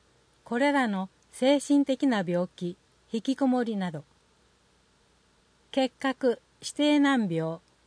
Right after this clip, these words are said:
小児慢性特定疾病などの相談。いずれも電話、八七八二四七七。予約制。エイチアイブイ、梅毒、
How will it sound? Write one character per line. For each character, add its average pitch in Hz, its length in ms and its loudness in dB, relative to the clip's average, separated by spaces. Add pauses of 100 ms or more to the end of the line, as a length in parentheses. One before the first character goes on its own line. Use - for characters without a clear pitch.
(100)
小 285 360 2
児 196 160 -2
慢 240 260 0
性 277 240 2
特 262 240 -4
定 269 220 4
疾 262 200 -4 (120)
病 196 180 0
な 196 160 -2
ど 185 160 -4
の 156 220 -6
相 190 320 -2
談。 170 240 -6 (1120)
い 214 100 -4
ず 254 140 -2
れ 269 160 4
も 254 240 2 (140)
電 240 300 0
話、 214 200 -2 (300)
八 254 280 -2
七 277 280 4
八 185 440 -8 (200)
二 285 320 6
四 269 260 2
七 180 280 -2
七。 170 280 -4 (840)
予 196 100 -4
約 233 260 0
制。 190 440 -4 (1200)
エ 247 180 2
イ 285 40 -2
チ 294 220 -2
ア 277 80 4
イ 269 80 0
ブ 247 120 -2
イ、 196 240 -4 (200)
梅 233 260 0
毒、 175 380 -6